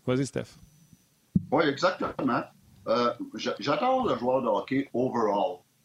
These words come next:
Speaker 2: Euh, comme qu'on vient de parler, puis ça, des fois, ça fait partie de sa game où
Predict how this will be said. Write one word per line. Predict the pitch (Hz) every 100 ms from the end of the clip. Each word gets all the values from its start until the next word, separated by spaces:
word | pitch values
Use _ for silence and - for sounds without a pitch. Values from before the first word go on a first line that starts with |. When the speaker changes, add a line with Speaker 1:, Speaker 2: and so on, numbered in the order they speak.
| _
Speaker 2:
Euh, | 90 95 95 98 95 98 98 95 -
comme | 107 104
qu'on | 107 95 90
vient | 110
de | 113
parler, | 104 95 104 135
puis | -
ça, | 113 98
des | 104
fois, | - 123
ça | -
fait | 107 101
partie | - - 120
de |
sa | - 95
game | 98 117
où | 120